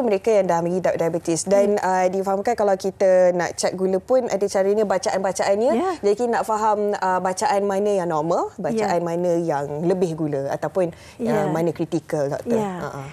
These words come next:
Speaker 2: So, um, sebenarnya kalau diagnosis diabetes, confirm ialah kalau gula berpuasa melebihi tujuh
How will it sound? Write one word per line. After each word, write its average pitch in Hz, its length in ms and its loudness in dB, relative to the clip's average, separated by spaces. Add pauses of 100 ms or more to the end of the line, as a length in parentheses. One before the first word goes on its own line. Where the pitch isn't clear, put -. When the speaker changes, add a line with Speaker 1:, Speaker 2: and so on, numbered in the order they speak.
Speaker 2:
So, 302 420 2
um, 262 200 -2
sebenarnya 240 520 -2
kalau 247 400 -2
diagnosis 214 800 -2
diabetes, 214 760 -4 (180)
confirm 240 640 -2
ialah 208 340 -6
kalau 214 400 -2 (380)
gula 233 420 0
berpuasa 247 840 -2
melebihi 220 640 0
tujuh 190 400 -4